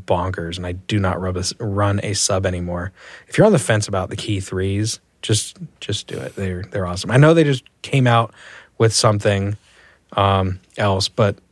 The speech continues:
I, the C E O of the company also said they are never gonna bring out a product to compete against a current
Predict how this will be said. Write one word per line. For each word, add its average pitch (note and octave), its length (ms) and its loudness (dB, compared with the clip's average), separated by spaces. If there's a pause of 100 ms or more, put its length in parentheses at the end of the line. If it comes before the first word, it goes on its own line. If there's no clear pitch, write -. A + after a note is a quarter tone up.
(220)
I, A2 160 -4 (320)
the B2 140 0
C C#3+ 260 2
E B2 60 6
O - 20 6
of A2+ 80 2
the A2+ 60 -2
company G#2+ 380 0
also G#2+ 360 -2
said F#2+ 520 -2
they A2 120 4
are G#2 80 4
never A2+ 340 4
gonna A#2 140 2
bring G#2+ 640 0
out G#2 240 -2
a A2 80 -2
product G2+ 640 0 (380)
to A2+ 120 4
compete G#2 580 -2
against G#2 380 0
a G2 80 -4
current G#2+ 480 -2